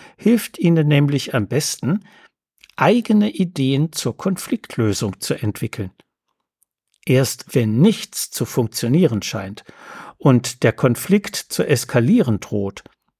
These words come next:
sollten wir Erwachsenen einschreiten. Denn Gewalt und ihre Androhung sind Machtausübung, viel mehr also als ein Konflikt. Wer seinem Kind jedoch die Chance auf Auseinandersetzungen mit anderen nimmt,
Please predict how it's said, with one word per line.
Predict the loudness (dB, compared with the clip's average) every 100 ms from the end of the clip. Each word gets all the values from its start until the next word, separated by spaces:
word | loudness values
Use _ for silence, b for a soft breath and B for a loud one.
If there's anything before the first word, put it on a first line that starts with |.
| -20 -8
sollten | 2 4 4 -2 0
wir | 0
Erwachsenen | 0 -2 -4 -4 -2 -2
einschreiten. | 0 -2 -2 -4 -4 -6 -8 -14 _ _ _ _ _ -2
Denn | 0 0 -6 -4
Gewalt | 2 4 4 2 -4 -6
und | -4 -2
ihre | -4 -2 0
Androhung | 2 2 2 2 0
sind | -4 -6 0
Machtausübung, | 0 0 -8 -4 -4 -4 -4 -4 -4 -8 -12 B B B B
viel | -8 -2
mehr | 2 4 4 0
also | -8 -8 -14 -14
als | -10 -10 -10
ein | -14 -12
Konflikt. | -14 -14 -8 -10 -10 -20 _ _ _ _ _ _ _ _ -20 -2
Wer | 0 2
seinem | 2 2 0
Kind | 0 0 0
jedoch | 0 0 -2
die | -6
Chance | -2 -2 -2 -2
auf | -2 -2 -2 -2
Auseinandersetzungen | -2 0 2 4 4 2 2 -2 0 0 0 0
mit | -2 -2 0
anderen | 0 2 0
nimmt, | 2 2 0